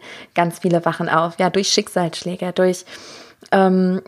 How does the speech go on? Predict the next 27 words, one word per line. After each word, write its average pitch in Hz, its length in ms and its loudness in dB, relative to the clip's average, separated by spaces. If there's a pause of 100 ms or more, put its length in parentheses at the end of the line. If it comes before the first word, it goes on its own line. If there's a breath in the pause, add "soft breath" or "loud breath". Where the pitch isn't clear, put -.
(320)
wenn, 196 400 2
wenn 196 240 2
ein 185 140 2
geliebter 185 340 0
Mensch 170 280 0
gestorben 160 460 -4
ist - 160 -6
und 175 80 2
man 175 140 4
sich 170 180 -6
anfängt, 170 380 0
damit 165 360 -4
sich 165 220 -6
zu - 140 -6
beschäftigen. 165 720 -4 (640 loud breath)
Bei 185 120 6
ganz 185 300 0
vielen 196 280 0
ist - 160 -6
es - 100 -14
eben 190 200 -2
auch 180 160 0
die 180 140 -4
Tierkommunikation, 170 1160 -4
die 175 140 -4
Halt 185 360 2
finden 196 580 -2